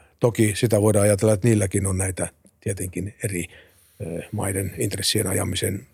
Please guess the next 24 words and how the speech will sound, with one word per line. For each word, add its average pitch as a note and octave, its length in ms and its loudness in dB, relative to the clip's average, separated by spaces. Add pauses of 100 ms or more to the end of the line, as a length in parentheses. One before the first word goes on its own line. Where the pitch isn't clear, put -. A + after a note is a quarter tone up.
(140)
tavoitetta F#2+ 560 -2
ja, G2+ 320 -4
ja A2 60 -4
tällä G#2 240 0
tavalla G2 400 -2 (680)
Ö, F#2+ 180 -8
mutta G2+ 380 -4
ne A#2 80 4
ovat G2+ 200 0
tärkeitä A#2+ 520 2
ja A2 80 4
niitä A#2 200 2
kautta G#2 340 0
voidaan G#2+ 260 0
vaikuttaa. F#2+ 640 -2 (600)
Toisaalta A2 460 2 (180)
sitten G2+ 480 -2 (440)
taas - 340 -2 (120)
reaalipoliittiselta G2 800 -4
kannalta G2+ 380 -8
katsoen G2+ 600 -4 (420)
esimerkiksi G2 640 -4
Y A2 180 4
K:ssa - 460 -4